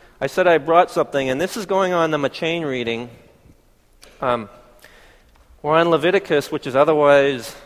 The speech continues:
a lot of laws and a lot of bulls and rams being slaughtered and a lot of blood being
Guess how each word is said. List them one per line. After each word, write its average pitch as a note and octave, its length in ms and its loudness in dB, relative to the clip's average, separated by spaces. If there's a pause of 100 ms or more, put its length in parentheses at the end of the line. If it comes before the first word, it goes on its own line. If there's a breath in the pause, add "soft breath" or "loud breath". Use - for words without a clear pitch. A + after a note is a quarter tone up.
(440 loud breath)
a - 60 -8
lot C3+ 200 4
of C3 80 2
laws C#3+ 640 6
and C3 100 -2
a A#2+ 40 -4
lot C3 180 -2
of A#2 180 -10
bulls C3 440 -2
and A#2 120 -6
rams B2+ 380 -4
being C3 220 -10
slaughtered B2+ 500 -2
and B2 40 -12
a A#2+ 80 -4
lot B2 120 -4
of G#2+ 160 -8
blood A#2+ 320 -2
being B2 320 -10